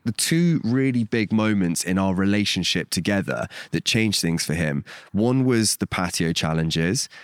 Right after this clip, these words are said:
and the second obviously was Run for Nations. And it was actually, it was about two in the morning when he took over the third marathon. And it went from me being thirty minutes ahead of schedule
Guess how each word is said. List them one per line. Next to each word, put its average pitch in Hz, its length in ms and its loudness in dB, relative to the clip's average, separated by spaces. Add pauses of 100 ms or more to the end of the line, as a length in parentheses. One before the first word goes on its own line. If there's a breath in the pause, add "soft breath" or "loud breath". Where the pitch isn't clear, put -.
(120 loud breath)
and 95 120 0
the 90 40 2
second 95 360 0
obviously 87 320 0
was 85 180 -2
Run 87 180 0
for 85 220 -2
Nations. 80 640 -2 (100)
And 95 80 -2
it 95 80 -2
was 107 160 2
actually, 104 640 2 (300 loud breath)
it 107 60 0
was 107 100 2
about 113 280 0
two 151 180 2
in 147 80 2
the 135 80 2
morning 101 400 4
when 87 100 2
he 98 160 0
took - 240 -2
over 92 260 0
the 73 60 -6
third 87 400 -2
marathon. 85 640 -2 (320)
And 95 480 2 (300 loud breath)
it 104 160 0
went 127 280 2
from 107 360 2
me 104 100 4
being 98 220 0
thirty 110 460 0
minutes 92 280 0
ahead 92 200 0
of 82 100 0
schedule 82 680 -2